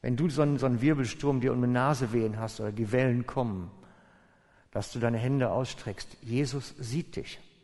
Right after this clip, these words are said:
und er will dich da rausziehen. Er streckt seine Hand aus und ich lade dich ein, schlag ein.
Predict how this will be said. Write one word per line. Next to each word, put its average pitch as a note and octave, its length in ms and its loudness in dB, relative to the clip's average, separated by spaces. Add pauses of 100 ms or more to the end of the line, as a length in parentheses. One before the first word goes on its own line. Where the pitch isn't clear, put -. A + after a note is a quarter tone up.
und A2+ 140 -12
er A2+ 160 -2
will C#3+ 180 6
dich E3+ 180 0
da - 120 -4
rausziehen. C#3+ 560 -6 (1700)
Er - 140 -6
streckt - 380 -6
seine A#2 260 -2
Hand C3 280 -4
aus - 320 -12 (880)
und A2+ 100 -12
ich G#2 140 -10
lade B2 340 0
dich A#2 240 -6
ein, B2 320 -4 (240)
schlag A2+ 400 -6
ein. G2 220 -8